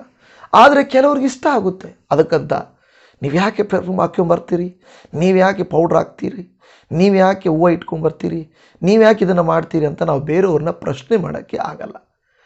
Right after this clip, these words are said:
ಯಾಕೆಂದರೆ ಸಮಾಜ, ಭೂಮಿ ಅನ್ನೋದು ಅನೇಕರಿಂದ ಕೂಡಿದಂಥದ್ದು, ಅನೇಕ ವಿಧವಾದದ್ದು ಇರ್ತದೆ. ಆದರೆ ದೇವರು ನಮಗೆ ಹೇಳ್ತಾರೆ, "ಅದು ಎಲ್ಲ ಇದೆ ಅಲ್ಲಿ, ಕೆಟ್ಟತನ ಅನ್ನೋದು ಇದೆ, ಅದನ್ನು ನೀವು ಮುಟ್ಟದಿರಿ."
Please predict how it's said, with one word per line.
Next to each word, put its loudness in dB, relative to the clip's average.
ಯಾಕೆಂದರೆ 6
ಸಮಾಜ, 2
ಭೂಮಿ 6
ಅನ್ನೋದು 4
ಅನೇಕರಿಂದ 0
ಕೂಡಿದಂಥದ್ದು, -4
ಅನೇಕ 4
ವಿಧವಾದದ್ದು 4
ಇರ್ತದೆ. -6
ಆದರೆ 2
ದೇವರು 8
ನಮಗೆ 0
ಹೇಳ್ತಾರೆ, 0
"ಅದು 2
ಎಲ್ಲ 8
ಇದೆ 6
ಅಲ್ಲಿ, 0
ಕೆಟ್ಟತನ 4
ಅನ್ನೋದು 4
ಇದೆ, 0
ಅದನ್ನು 4
ನೀವು 6
ಮುಟ್ಟದಿರಿ." 2